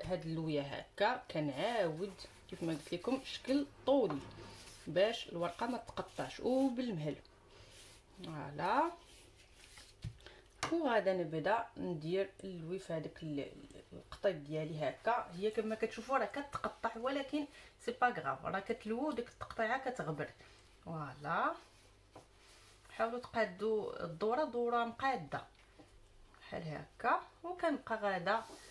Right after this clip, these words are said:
حتى كنكملها كامله. وديك السده، ديك القطعه لتحت تجي، تجينا في لتحت ماشي الفوق. وحتى هي لا ميم شوز غادي نهزوها بالمهل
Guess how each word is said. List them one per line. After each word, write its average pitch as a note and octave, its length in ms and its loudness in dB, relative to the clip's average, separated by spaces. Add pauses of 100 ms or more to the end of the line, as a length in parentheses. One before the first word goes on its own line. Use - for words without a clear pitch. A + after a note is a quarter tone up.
(300)
حتى A#3+ 300 2 (200)
كنكملها F3+ 600 0
كامله. E3 600 0 (100)
وديك A3 300 -2
السده، F#3 600 0
ديك G3 200 -8
القطعه F3 440 -2
لتحت C#4 320 -4 (140)
تجي، F3+ 500 -4 (120)
تجينا F#3+ 380 -2
في A#3+ 140 -4
لتحت - 400 -6
ماشي G#3+ 300 -2
الفوق. - 380 -10 (3250)
وحتى A#3+ 300 2
هي F3 420 0
لا G3+ 240 2
ميم G3+ 160 -4
شوز F#3 380 -2
غادي G3+ 280 2
نهزوها D#3+ 520 0
بالمهل F#3+ 600 0